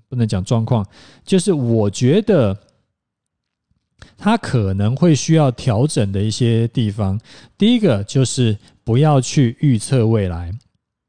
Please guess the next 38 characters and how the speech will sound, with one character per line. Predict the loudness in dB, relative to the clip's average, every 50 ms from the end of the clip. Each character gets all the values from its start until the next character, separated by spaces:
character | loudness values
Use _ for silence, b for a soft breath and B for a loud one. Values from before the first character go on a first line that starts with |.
| _ _ _ _ -2
第 | 0 2
二 | 4 4 4 2
个 | 2 2
呢， | 2 2 2 2 0
就 | 0 0 0 0
是 | 0 0 0 0 0 0 -2 b b b b b b b b b
不 | 0 2 2
要 | 4 4 2 2
去 | 0 -2 -2 0 2 2 2 2
用 | 2 2 2 2 0 -4 -8 -6 -2
阴 | 0 0 2
谋 | 2 2 0 2 2 2
论 | 2 2 2 2 0
去 | -2 -2 0 0 0
想 | 0 -2 -4 -4 -4 -4 -4
说 | -2 -2 -2 -2 -2
，“哎 | -2 -2
呀， | -2 -2
接 | -2 -2 -2 -2
下 | 0 0 -2
来 | -2
盘 | -2 -4 -4 -4 -4 -4
是 | -4 -6 -6
怎 | -8 -8 -8
么 | -6
样。” | -4 -4 -4 -4 -6 -8 -14 _ _ _ _ _ _ _ _ _ _ _ _ _ _ _ _ -6
那 | -4 -4
其 | -2 0 0 0
实 | 0 0 2
也 | 2 2 2 0
是 | -2 -2
不 | -2 0
用 | 0 0 0 0
预 | 0 0 -2
测 | 0 0 0
未 | 0 0 0 -2
来 | -4 -8 -8 -8
啦。 | -8 -10 -10